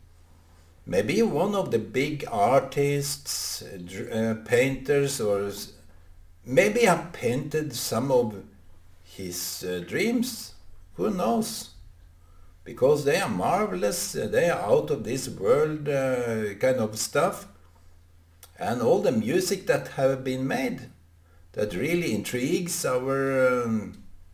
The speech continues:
our, uh, our soul, or what you call it. Um, it's really intriguing. It's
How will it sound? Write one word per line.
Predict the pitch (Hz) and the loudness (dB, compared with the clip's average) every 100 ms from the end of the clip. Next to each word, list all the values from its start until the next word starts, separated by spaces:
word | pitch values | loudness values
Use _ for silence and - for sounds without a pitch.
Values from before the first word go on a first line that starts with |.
| - - - - - - - - | -20 -20 -20 -20 -20 -20 -20 -8
our, | 92 98 | -4 -2
uh, | 107 104 92 87 87 85 87 82 - - 98 | -4 -8 -14 -12 -12 -12 -14 -18 -20 -12 -4
our | - 95 | -2 0
soul, | - 147 202 208 147 | 2 4 8 6 6
or | 110 95 | 0 0
what | 104 110 | -2 -4
you | 107 | -4
call | - 170 220 | 4 6 6
it. | 170 - - - | 2 -2 -6 -8
Um, | 110 110 107 90 85 - - - - - - - - - | -4 -4 -6 -8 -12 -18 -20 -20 -20 -20 -20 -20 -20 -18
it's | - - 80 | -18 -16 -8
really | 90 156 180 131 | -2 -2 0 -2
intriguing. | 92 - 147 202 170 104 | -2 -2 -2 -2 -4 -6
It's | 87 - - - - | -8 -12 -12 -14 -16